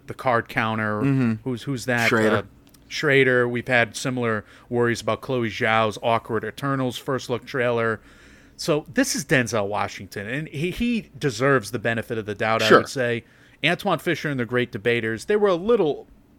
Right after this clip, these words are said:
Speaker 1: you know, over the top, but they were good movies. Fences is, is an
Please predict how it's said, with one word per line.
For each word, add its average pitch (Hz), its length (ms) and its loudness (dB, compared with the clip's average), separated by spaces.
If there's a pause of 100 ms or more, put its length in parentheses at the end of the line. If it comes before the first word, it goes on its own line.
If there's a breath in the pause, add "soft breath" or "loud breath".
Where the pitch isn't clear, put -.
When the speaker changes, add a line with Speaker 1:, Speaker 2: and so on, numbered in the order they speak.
(160)
Speaker 1:
you 185 120 -2
know, 110 200 -6
over 127 220 -2
the 110 60 -8
top, 135 240 -4
but - 80 -8
they 214 80 6
were 165 100 2
good 110 260 -2
movies. 110 540 -4 (240 loud breath)
Fences 151 800 0 (400 loud breath)
is, 135 400 -4
is 120 140 -8
an 117 100 -8